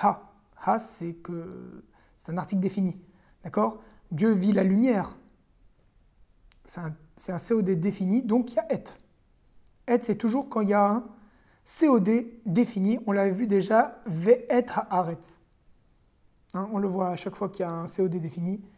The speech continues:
Là aussi, Et Hashamaim, Et Hashamaim. Il y a toujours Et.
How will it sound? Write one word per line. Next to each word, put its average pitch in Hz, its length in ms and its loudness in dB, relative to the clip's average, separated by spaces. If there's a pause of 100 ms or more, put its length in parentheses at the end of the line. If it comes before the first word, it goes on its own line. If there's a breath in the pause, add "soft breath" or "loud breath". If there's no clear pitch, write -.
(920 soft breath)
Là 170 140 -8
aussi, 196 500 -6
Et 226 60 -6
Hashamaim, 160 560 -8 (140)
Et 240 200 4 (100)
Hashamaim. 165 440 -8 (1160)
Il - 40 -16
y - 20 -14
a 160 40 -14
toujours 226 580 0
Et. - 160 -10